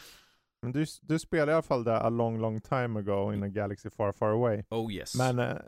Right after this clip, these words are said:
Speaker 1: vad som kom ännu lång tid, om vi då hoppar tillbaka till början, och väl egentligen är det ju samtidigt som typ originalfilmerna. I alla fall, eh, sista filmen där runt åttiotre.
Speaker 2: Mm.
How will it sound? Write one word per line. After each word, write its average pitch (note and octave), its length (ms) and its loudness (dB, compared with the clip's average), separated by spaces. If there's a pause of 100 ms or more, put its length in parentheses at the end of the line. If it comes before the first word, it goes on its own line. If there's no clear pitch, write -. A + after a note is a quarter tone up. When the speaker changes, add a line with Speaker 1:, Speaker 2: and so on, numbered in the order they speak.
(140)
Speaker 1:
vad D3+ 280 2
som D#3 120 -4
kom D#3+ 180 0
ännu F3 320 2
lång D#3 200 0
tid, B2+ 240 -4
om C3 100 0
vi D3+ 60 -4
då F3 120 2
hoppar F3+ 280 0
tillbaka F3 420 -2
till C3 200 -6
början, D3 460 2
och C#3 80 -2
väl D3+ 80 0
egentligen C3+ 320 -2
är C3+ 180 2
det C3 60 0
ju A#2 120 2
samtidigt G#2 540 -4
som G2+ 440 -4 (600)
typ - 140 -8
originalfilmerna. F#2 1000 -4
I - 40 -8
alla B2+ 80 -2
fall, A#2+ 340 0
eh, A2+ 140 2
sista A#2+ 400 0 (220)
filmen G#2 360 0
där G#2 180 0
runt G#2+ 240 -4
åttiotre. A2 880 -6 (160)
Speaker 2:
Mm. F#2+ 280 -8